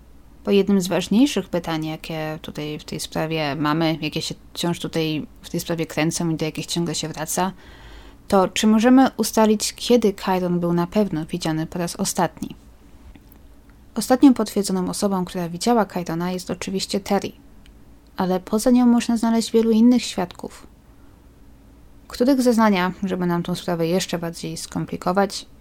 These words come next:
sobie przeczą. A więc wiemy, że Terry rozstała się z Kyronem około ósmej czterdzieści pięć, jak twierdzi.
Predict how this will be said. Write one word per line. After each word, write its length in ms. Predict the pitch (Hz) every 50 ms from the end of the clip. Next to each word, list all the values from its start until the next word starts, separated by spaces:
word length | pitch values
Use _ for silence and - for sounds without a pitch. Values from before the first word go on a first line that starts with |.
| - -
sobie 260 | - - - 202 208 196
przeczą. 380 | - - 185 165 - - - - - - - - - - - - - - - - - -
A 100 | - 220
więc 220 | 214 262 285 269 -
wiemy, 340 | 208 190 170 160 165 185 - - - - -
że 320 | - 185 175 180 180 170
Terry 280 | 175 - 196 190 190 180 -
rozstała 440 | 180 175 - - 185 175 185 196 196
się 180 | - - 190
z 120 | 185 - -
Kyronem 500 | - 196 190 190 190 196 202 196 196 190
około 380 | - 175 - - 185 185 185 -
ósmej 440 | - 208 208 - - 202 190 185
czterdzieści 600 | 196 - - - 190 180 - 185 175 - - 202
pięć, 460 | 202 - 185 156 - - - - - - - - - - - - - - - - - -
jak 140 | 175 165 -
twierdzi. 600 | - - - 185 165 156 - - - - - -